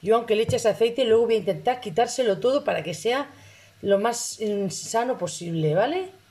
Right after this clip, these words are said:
Luego lo, os lo iré mostrando paso a paso. Bueno, pues ahí va, poco a poco se va haciendo, ¿lo veis?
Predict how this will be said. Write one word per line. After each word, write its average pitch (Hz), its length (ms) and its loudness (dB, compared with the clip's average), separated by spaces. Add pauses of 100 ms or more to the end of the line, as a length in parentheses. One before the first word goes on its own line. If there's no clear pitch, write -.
Luego 233 240 2
lo, 202 220 2
os 196 40 4
lo 185 120 0
iré 202 160 4
mostrando 214 400 0
paso 175 220 -2
a 156 40 -6
paso. 127 360 -8 (760)
Bueno, 170 260 -4
pues 151 120 0
ahí 151 60 2
va, 127 240 -6
poco 175 220 0
a 151 100 0
poco 214 360 -2
se 156 160 -6
va 139 80 2
haciendo, 139 400 -4
¿lo 143 80 4
veis? 247 340 0